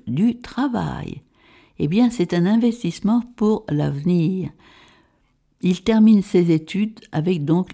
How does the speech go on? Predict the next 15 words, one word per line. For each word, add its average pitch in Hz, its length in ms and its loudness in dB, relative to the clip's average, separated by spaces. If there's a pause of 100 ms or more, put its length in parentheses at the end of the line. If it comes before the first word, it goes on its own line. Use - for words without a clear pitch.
la 143 140 -2
médaille 170 440 -2
d'argent. 123 540 -4 (400)
Ça, - 140 -10 (120)
c'est, 104 200 -14 (180)
c'est, - 300 -20
il 101 60 -14
n'y 104 60 -6
a 110 40 -8
pas 135 160 -4
un 135 80 2
nom 135 220 2
de 131 60 4
diplôme, 127 440 2
c'est 127 240 -4